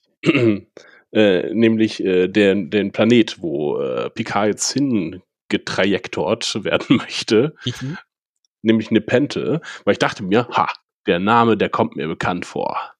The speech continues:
Speaker 1: Und ich dachte mir, "Den habe ich auch in Star Trek schon gehört." Und überlegt und überlegt und bin auf, äh, Star Trek, äh, sechs, glaub ich, gekommen.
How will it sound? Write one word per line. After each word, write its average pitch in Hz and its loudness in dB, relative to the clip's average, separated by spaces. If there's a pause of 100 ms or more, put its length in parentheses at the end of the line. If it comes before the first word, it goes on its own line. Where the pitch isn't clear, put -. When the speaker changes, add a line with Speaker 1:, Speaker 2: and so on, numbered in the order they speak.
(460)
Speaker 1:
Und 95 0
ich - -10
dachte - -8
mir, 78 -2
"Den 85 -2
habe 120 4
ich 117 -2
auch 90 0
in - -6
Star 113 2
Trek 101 2
schon 101 -2
gehört." 82 -2 (420)
Und 104 -14
überlegt 113 2
und 120 0
überlegt 98 2
und 113 -2
bin 117 2
auf, 85 -2
äh, 85 -4
Star 110 2
Trek, 101 0
äh, 92 -4
sechs, - 0
glaub - -8
ich, - -12
gekommen. 101 -8